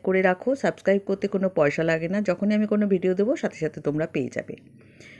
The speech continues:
দুধটা অনেকটা শুকিয়ে এসছে, দেখো গাঢ় হয়ে গেছে,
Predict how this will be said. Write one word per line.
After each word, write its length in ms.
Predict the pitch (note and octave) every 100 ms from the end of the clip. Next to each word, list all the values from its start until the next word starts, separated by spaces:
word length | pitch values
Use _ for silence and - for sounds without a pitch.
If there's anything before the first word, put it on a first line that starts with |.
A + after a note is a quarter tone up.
| - - G3+
দুধটা 380 | B3 A#3 C4
অনেকটা 300 | A#3+ A#3 A#3
শুকিয়ে 420 | A#3+ - A3 A3 A3
এসছে, 280 | G#3+ -
দেখো 320 | C4+ F#3+ - G3+
গাঢ় 300 | F#3+ D#3 E3
হয়ে 220 | F3+ E3
গেছে, 400 | E3 E3 - A3